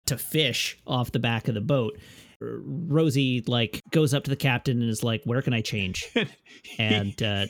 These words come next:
Speaker 1: and he just looks at her and says nothing.
Speaker 2: So she interprets that as he doesn't understand English. <laughs> She tries to make herself understood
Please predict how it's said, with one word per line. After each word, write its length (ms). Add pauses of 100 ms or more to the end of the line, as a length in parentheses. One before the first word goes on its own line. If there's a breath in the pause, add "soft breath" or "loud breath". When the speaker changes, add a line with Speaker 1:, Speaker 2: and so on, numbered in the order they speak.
(240)
Speaker 1:
and 140
he 160
just 260
looks 340
at 140
her 200 (100)
and 220
says 240
nothing. 840
Speaker 2:
So 160
she 160
interprets 540
that 320
as 340 (200 loud breath)
he 140
doesn't 300
understand 520
English. 560
<laughs> 60 (800 loud breath)
She 240
tries 300
to 60
make 200
herself 340
understood 500